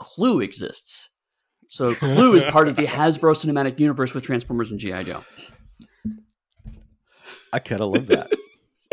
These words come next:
Speaker 2: Now that you say that, that does make me wanna do a special about the Clue movie.
Speaker 1: Honestly, I would love to talk about the Clue movie. And we can maybe even do a spin-off of the, the British Clue television game show.
Speaker 2: What?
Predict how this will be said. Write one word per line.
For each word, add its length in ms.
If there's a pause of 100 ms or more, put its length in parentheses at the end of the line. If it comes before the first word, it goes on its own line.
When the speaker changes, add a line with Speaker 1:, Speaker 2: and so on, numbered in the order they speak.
(920)
Speaker 2:
Now 200
that 100
you 80
say 180
that, 200
that 140
does 200
make 240
me 140
wanna 180
do 80
a 40
special 420
about 220
the 60
Clue 220
movie. 340 (640)
Speaker 1:
Honestly, 460
I 100
would 160
love 120
to 60
talk 140
about 120
the 60
Clue 140
movie. 380 (880)
And 240
we 100
can 80
maybe 200
even 160
do 100
a 40
spin-off 400
of 180
the, 260
the 140
British 480
Clue 480
television 640
game 220
show. 480 (840)
Speaker 2:
What? 380